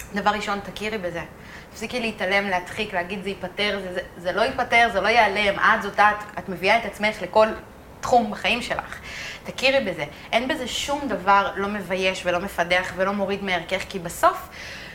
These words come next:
תחשבי על זה בכל תחום אחר בחיים שלך, כשאת... קשה לך יותר, כשאת לא מצליחה, כשאת צריכה איזושהי הסברה או הדרכה, את לוקחת עזר, מורה פרטי, מאמן כושר אישי, דיאטנית צמודה. אז גם לזה יש אנשי מקצוע,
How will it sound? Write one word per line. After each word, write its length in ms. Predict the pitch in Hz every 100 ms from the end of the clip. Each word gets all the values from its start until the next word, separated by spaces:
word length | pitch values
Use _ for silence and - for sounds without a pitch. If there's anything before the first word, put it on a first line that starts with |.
| -
תחשבי 360 | - - -
על 120 | 302 302
זה 100 | 302
בכל 340 | 208 - 277
תחום 220 | - 254
אחר 200 | 226 233
בחיים 340 | 220 220 180 190
שלך, 300 | 220 226 -
כשאת... 320 | - 175 - - - - -
קשה 300 | - - 247
לך 160 | 269 285
יותר, 220 | 277 277 -
כשאת 300 | 208 175 208
לא 120 | 226
מצליחה, 480 | 247 - 233 240 226
כשאת 220 | - 170
צריכה 280 | - - 208 -
איזושהי 380 | 202 214 208 180
הסברה 540 | 156 156 160 202 202
או 100 | 170
הדרכה, 500 | 156 156 - - - - - -
את 80 | 262
לוקחת 420 | 269 415 415 415
עזר, 340 | 415 370 262 208 - - -
מורה 240 | 330 262 214
פרטי, 460 | 202 208 - 220 208
מאמן 340 | 214 220 226 226
כושר 340 | 226 220 220
אישי, 280 | 214 - 226
דיאטנית 480 | 226 247 247 233 233
צמודה. 360 | 233 233 226 226 - - -
אז 160 | 214 208
גם 220 | 302 349 240
לזה 240 | 202 196
יש 300 | 277 240 247
אנשי 260 | 233 214 233
מקצוע, 460 | 208 - - 220